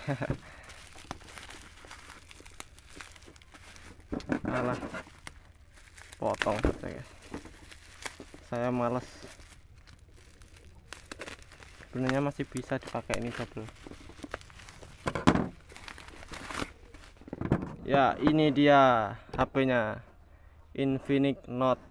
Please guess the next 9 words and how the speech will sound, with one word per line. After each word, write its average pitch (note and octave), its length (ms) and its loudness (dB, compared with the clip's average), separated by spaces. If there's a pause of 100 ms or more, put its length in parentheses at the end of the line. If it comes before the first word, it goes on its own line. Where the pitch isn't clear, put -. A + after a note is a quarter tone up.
(1700)
tujuh. A#2 640 -4 (2000)
Yang C3+ 240 2
saya C3+ 240 6
pegang C#3 320 4
ini C#3+ 240 6
warna, C3 1040 4 (1600)
warna C#3 240 -4
apa B2 160 -4
ini? A2+ 240 -4